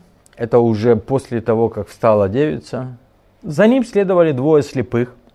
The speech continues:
и кричали: «Помилуй нас, Иисус, сын Давидов». Когда же он пришел в дом, слепые приступили к нему.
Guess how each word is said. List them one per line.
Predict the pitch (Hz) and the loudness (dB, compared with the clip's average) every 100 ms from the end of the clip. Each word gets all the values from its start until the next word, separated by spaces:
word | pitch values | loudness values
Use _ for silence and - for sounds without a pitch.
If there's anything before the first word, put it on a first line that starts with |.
| _ _ _ _ _ _ _ _ | _ _ _ _ _ _ _ _
и | 180 | 0
кричали: | 165 160 - 131 104 82 _ _ | 2 0 2 0 0 -6 _ _
«Помилуй | 202 262 285 143 113 | 0 2 2 2 0
нас, | 98 95 - | -2 -8 -10
Иисус, | - 117 - 78 - - | -10 -8 -10 -16 -18 -8
сын | - 220 208 | 0 2 4
Давидов». | 175 160 113 67 - _ _ _ _ _ _ _ _ _ _ | 2 2 0 -4 -16 _ _ _ _ _ _ _ _ _ _
Когда | 147 196 208 | 2 4 4
же | 196 | 4
он | 185 | 0
пришел | 165 156 180 147 | -2 0 0 2
в | |
дом, | 131 185 170 | 2 2 2
слепые | 147 123 151 147 | -2 0 2 2
приступили | 135 123 - 110 127 117 | 0 -6 -8 -4 -2 -2
к | 117 | -2
нему. | 110 98 | -2 -2